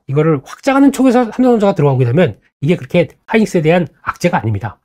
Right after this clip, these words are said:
그러면 이제 에이치비엠 쇼티지가 끝나고 나게 되면 오히려 공급 과잉으로 인해서 이것도 이쪽 재미없는 거 아니냐. 왜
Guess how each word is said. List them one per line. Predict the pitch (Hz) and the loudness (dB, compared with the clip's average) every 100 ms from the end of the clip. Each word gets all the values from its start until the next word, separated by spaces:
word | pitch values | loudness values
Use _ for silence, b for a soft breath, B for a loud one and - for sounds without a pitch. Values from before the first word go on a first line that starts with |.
| _ | _
그러면 | - 262 247 | 0 2 4
이제 | 233 - | 2 0
에이치비엠 | 202 196 226 240 | -2 0 2 2
쇼티지가 | 226 269 - 247 233 | 2 -4 -2 0 0
끝나고 | 247 247 233 226 | 2 0 2 2
나게 | 202 190 | 2 2
되면 | 185 214 175 | 4 2 2
오히려 | 160 180 | 0 0
공급 | 185 190 | 0 -2
과잉으로 | - 160 165 156 | -2 0 0 0
인해서 | 147 214 254 - _ | 0 0 0 -4 _
이것도 | 143 151 - | -6 -4 -2
이쪽 | 135 - - _ | -4 -6 -12 _
재미없는 | 139 165 160 | 0 2 2
거 | 156 | 0
아니냐. | 117 131 - b _ _ _ _ _ | -2 -2 -4 b _ _ _ _ _
왜 | 131 254 254 | 0 0 -2